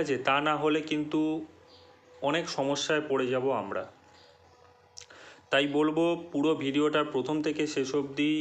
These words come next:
without skip শুনবে, এবং চ্যানেলে নতুন হয়ে থাকলে অবশ্যই তোমরা চ্যানেলটিকে সাবস্ক্রাইব করে পাশে থাকবে। এবং যারা যারা পরবর্তীকালে পিএসসি ক্লার্কশিপ দু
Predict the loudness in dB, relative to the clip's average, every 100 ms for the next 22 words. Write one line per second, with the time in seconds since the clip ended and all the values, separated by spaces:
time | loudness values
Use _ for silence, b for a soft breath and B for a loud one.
0 | -2 -6 -6 -2 0 0 -2 -4 -4 -4
1 | -6 -4 -2 -2 -2 -2 -2 -2 -4 -4
2 | -4 -2 -2 -2 -4 -4 -4 -4 -4 -4
3 | -2 -2 -2 -4 -4 -4 -4 -6 -4 -6
4 | -2 -2 -4 B B B B -6 -4 -4
5 | -2 -2 -2 -8 -6 -4 -4 -2 -2 0
6 | -2 -2 -4 -4 -6 -8 B B B -6
7 | -2 0 2 2 2 2 0 0 0 0
8 | -2 -2 -2 2 2 0 -4 B B B
9 | 0 0 0 -2 0 2 0 0 -2 -2
10 | 0